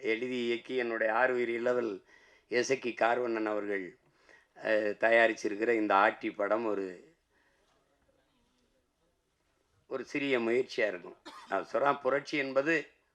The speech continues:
ஒவ்வொரு மனிதனின் காலடிக்கு கீழே காய்ந்த சருகுகளாக காத்து கிடக்கிறது ஒரு தீக்குச்சியின் உரசலுக்காக அப்படிங்கிறான். ஒரு தீக்குச்சி வந்து உரசி போடணுங்கிறதுக்காக காய்ந்த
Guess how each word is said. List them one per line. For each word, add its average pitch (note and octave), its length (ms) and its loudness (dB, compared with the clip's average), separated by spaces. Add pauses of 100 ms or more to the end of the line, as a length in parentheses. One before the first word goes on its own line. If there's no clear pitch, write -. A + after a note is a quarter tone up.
(420)
ஒவ்வொரு D#3+ 360 0
மனிதனின் F3+ 520 2
காலடிக்கு D3+ 560 2
கீழே D3+ 480 -2 (520)
காய்ந்த G#3 600 6
சருகுகளாக D#3 760 8
காத்து C#3+ 380 4
கிடக்கிறது C3 580 2
ஒரு C3 280 2
தீக்குச்சியின் C3+ 520 -2
உரசலுக்காக A2+ 720 4
அப்படிங்கிறான். G#2+ 460 -10 (520)
ஒரு G#2+ 240 -10
தீக்குச்சி D#3+ 360 -4
வந்து E3 280 -4
உரசி D#3+ 320 2
போடணுங்கிறதுக்காக D3 760 6
காய்ந்த C#3+ 440 6